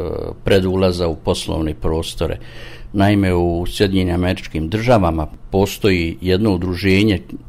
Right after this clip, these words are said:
čiji sam, tako reći, i osnivač,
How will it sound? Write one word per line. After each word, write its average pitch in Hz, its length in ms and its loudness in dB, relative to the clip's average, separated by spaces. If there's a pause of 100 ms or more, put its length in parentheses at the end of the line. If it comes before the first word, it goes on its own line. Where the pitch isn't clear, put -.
(120)
čiji 82 240 -4
sam, 82 400 -2
tako 82 280 -2
reći, 87 340 -2 (140)
i 82 300 -2 (1000)
osnivač, 113 640 6